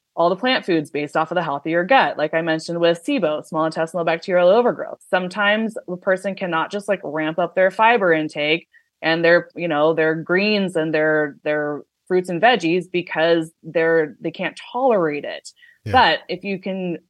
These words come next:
Speaker 1: diversify a little bit, you can then start feeding a more diverse,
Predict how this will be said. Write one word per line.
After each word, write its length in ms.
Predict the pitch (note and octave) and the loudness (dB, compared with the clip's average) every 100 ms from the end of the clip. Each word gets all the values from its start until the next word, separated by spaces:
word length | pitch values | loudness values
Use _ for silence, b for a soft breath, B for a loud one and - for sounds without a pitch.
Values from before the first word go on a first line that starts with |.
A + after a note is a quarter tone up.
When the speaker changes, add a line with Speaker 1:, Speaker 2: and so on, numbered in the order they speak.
| - | -2
Speaker 1:
diversify 920 | F#3+ E3+ F#3+ A3+ D4+ D4 A3 G3+ G3+ E3+ | 0 2 0 -2 -2 0 4 6 4 2
a 80 | |
little 320 | E3 D#3 D#3 E3+ | 0 0 0 2
bit, 380 | B3+ D#4+ - _ | 2 2 0 _
you 160 | G3 G3 | -10 -8
can 240 | G3 F#3+ | -6 -2
then 240 | F3+ F3 F3 | 0 0 0
start 380 | - F3+ E3+ - | 0 2 2 -2
feeding 600 | G3+ G#3 G3+ G#3 A3 G#3+ _ _ _ _ _ - | -6 -2 -2 -2 -4 -8 _ _ _ _ _ -10
a 160 | F#3+ E3+ | -4 -2
more 180 | F3 E3+ | 0 2
diverse, 720 | F3 E3 D3 E3+ F3+ - | 2 2 2 2 0 -4